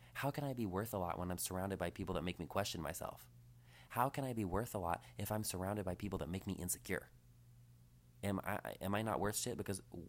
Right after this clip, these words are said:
if I was worth anything, why would I be around that shit? Right? So that's why it's so important. Knowing your worth is a personal thing,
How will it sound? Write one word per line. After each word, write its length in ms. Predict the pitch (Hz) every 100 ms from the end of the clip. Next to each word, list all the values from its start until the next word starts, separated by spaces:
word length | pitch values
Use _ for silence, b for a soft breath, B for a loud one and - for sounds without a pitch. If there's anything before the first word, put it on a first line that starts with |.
| - -
if 140 | 101
I 60 | 110
was 120 | 90
worth 300 | 92 123 120
anything, 320 | 98 98 92
why 140 | 95 113
would 120 | 107
I 60 |
be 140 | 101 92
around 220 | 98 117
that 120 | 82
shit? 240 | - - - - - - - -
Right? 340 | 80 101 160 - - B B B
So 140 | -
that's 180 | 107 117
why 80 | 110
it's 140 | 95
so 280 | - - 131
important. 480 | 120 - 135 107 95 B B B B -
Knowing 320 | 101 120 131
your 100 | 110
worth 240 | 107 120
is 100 | 98
a 40 | 82
personal 480 | - 123 135 104 87
thing, 240 | 78